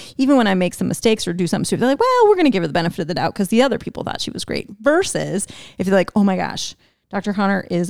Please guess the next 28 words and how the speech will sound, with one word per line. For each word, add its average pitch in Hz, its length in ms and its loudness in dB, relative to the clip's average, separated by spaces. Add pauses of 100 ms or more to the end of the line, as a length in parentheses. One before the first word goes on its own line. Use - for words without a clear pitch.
a 170 120 -2
jerk 175 520 -6
and 180 200 -2
she - 160 -2
makes 190 260 -2
you 196 60 -4
do 180 120 -4
all 165 140 0
these 240 140 2
drug 220 160 0
calculations 185 580 -6
and 185 100 -6
she's 185 220 -4
the - 180 -8
absolute 226 380 -2
worst." 180 400 -4
And 220 100 2
then 214 120 4
you're 214 80 4
gonna 220 160 2
go 208 100 0
into 196 160 2
it 202 100 0
and 170 80 -4
being 185 200 -2
like, 185 200 -6 (420)
"Ugh, 254 320 4
these 233 180 -2